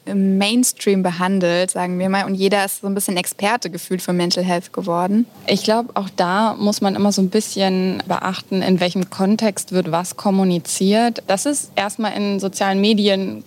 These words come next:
Speaker 2: stärker kommuniziert wird, dass Leute sich darüber austauschen, ist natürlich erstmal was total Positives. Auch, dass Menschen vielleicht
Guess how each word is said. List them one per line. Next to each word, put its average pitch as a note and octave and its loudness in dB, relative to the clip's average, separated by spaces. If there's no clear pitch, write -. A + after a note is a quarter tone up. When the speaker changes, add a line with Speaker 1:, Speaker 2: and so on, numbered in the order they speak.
Speaker 2:
stärker F#3+ -2
kommuniziert F#3 0
wird, F3+ -2
dass F3 -4
Leute E3+ 0
sich E3+ -6
darüber E3+ -4
austauschen, F3 -4
ist - -8
natürlich F3 -4
erstmal - -2
was D#3+ -4
total D#3 -4
Positives. A#3 0
Auch, F#3+ 0
dass F#3 -2
Menschen F#3+ 0
vielleicht F3 -2